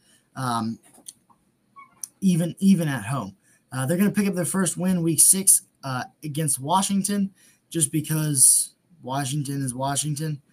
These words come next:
Um, week seven at the Patriots and week eight at the Cowboys are gonna be two tough road losses. Um, both of those could definitely be blowouts.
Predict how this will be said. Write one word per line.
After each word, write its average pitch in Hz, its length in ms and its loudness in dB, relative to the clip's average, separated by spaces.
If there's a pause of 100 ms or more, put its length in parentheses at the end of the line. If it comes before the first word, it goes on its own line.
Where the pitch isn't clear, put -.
(320)
Um, 127 420 -2 (140)
week 196 180 2
seven 208 280 4
at 190 80 -2
the 160 60 -10
Patriots 185 480 0 (100)
and 165 140 -2
week 160 240 -2
eight 175 200 -6
at 156 120 -10
the 143 80 -8
Cowboys 151 520 -2
are 147 40 -4
gonna 147 120 -4
be 139 120 -4
two 165 240 -6
tough 156 400 -6
road 147 200 -6
losses. 139 540 0 (480)
Um, 127 300 -4
both 151 260 -4
of 139 60 -4
those 147 220 0
could 135 160 -10
definitely 139 460 -4
be 139 160 -4
blowouts. 135 560 -4